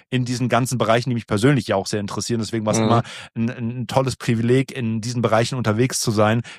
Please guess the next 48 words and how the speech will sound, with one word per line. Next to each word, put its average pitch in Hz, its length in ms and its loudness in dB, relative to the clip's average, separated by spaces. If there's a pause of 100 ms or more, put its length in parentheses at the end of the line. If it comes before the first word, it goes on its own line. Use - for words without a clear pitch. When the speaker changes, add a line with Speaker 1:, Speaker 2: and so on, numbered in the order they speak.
Speaker 1:
die - 80 -4
man 113 120 0
auch 107 160 -4
selber 117 280 2
privat 107 360 2
verfolgt, 98 440 0
ne? 110 80 -2
Also 101 240 -6
Gaming, 120 480 2
Podcasts, 110 640 0
Musik, 110 360 0 (260)
das 110 140 -8
Beste 123 280 2
aus 113 160 2
allen 113 220 2
Welten 120 260 4
gefühlt. 113 400 2 (320)
Und 104 220 -4
deswegen 113 340 -2
ist 107 160 -6
es, 113 240 -4
ist - 140 -6
jeder 127 180 4
Tag 120 240 0
immer 117 340 2
was 110 140 -4
Besonderes 110 420 -2
und 107 80 -6
macht 104 160 -6
Spaß, 101 300 -4 (160)
ja. 101 120 -10 (340)
Speaker 2:
Das - 160 2
kann 139 120 0
ich 131 60 4
mir 127 80 4
vorstellen. 160 600 4
Äh, 143 160 4
du 135 100 2
erzählst 143 340 2
ja 131 100 4
auch 127 200 2
ein 131 60 -6
bisschen 131 260 4
aus 123 160 0
deinem 120 200 2
Arbeitsalltag 120 680 2
auf - 160 -2
Instagram. 127 680 4